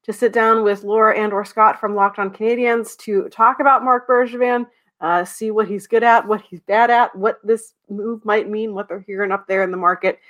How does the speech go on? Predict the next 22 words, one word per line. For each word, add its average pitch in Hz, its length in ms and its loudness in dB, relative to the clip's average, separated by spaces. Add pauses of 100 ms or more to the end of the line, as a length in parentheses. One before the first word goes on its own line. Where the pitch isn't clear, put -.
(260)
Uh, 156 100 -6
so 165 160 -12
we're 160 80 -8
gonna 165 120 -4
talk 170 260 -2
with 165 100 -16
them 170 160 -4
this 170 180 -10
week. 170 200 -2
Also 196 260 2
talking 196 340 0
with 185 140 -6
Hunter 180 320 -6
Hodes 247 400 0 (360)
later 247 240 0
this 240 240 2
week 240 300 -4
about, 196 500 2
uh, 180 120 0
the 156 80 -8
Penguins, 277 460 -4
because 160 540 -10